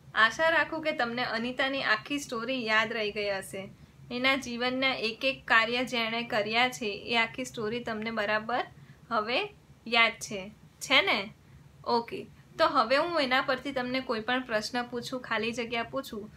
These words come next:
તો તમે એનો આન્સર મને આપી શકો. આપશો ને?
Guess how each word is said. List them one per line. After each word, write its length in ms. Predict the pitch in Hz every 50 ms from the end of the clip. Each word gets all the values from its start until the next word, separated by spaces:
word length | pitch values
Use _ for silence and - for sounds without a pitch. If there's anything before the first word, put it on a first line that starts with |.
| - - - -
તો 80 | 277
તમે 360 | 262 - 254 240 247 269 277 277
એનો 120 | 269 269
આન્સર 400 | 247 226 214 208 214 - 240 247
મને 400 | 240 226 208 208 220 277 311 311 - - - - -
આપી 280 | - - 233 - - 233
શકો. 460 | - - 208 180 - - 190 185 208 - - - - - -
આપશો 360 | 233 233 226 - - 349 381 392
ને? 260 | 330 233 185 196